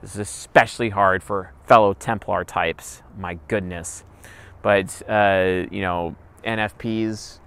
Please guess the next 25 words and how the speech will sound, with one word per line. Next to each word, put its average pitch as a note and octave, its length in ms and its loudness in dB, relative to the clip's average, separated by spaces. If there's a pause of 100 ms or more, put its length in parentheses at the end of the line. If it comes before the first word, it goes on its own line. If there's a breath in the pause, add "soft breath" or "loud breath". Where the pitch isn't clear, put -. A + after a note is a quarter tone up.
(100)
S G#2+ 180 -6
T A2 140 -10
Js, G2 560 -8 (420 soft breath)
it's G#2 200 -6
really F#2+ 420 -2
on F2+ 200 -4
you F2 140 -8
to E2+ 80 -12
be F2 140 -12
making F2 320 -12
those F2+ 160 -10
decisions. - 640 -14
Trust - 420 -6
me. - 220 -16 (1120)
So, A#2+ 360 2 (460 loud breath)
beyond D3 360 6
that, G2+ 240 -2 (340)
um, F#2+ 580 4 (2250 loud breath)
you A2+ 80 -4
know, G#2 180 4
the, G#2 320 4
the, A2+ 320 2
the A2+ 140 0
next, B2 400 2
um, F#2 420 6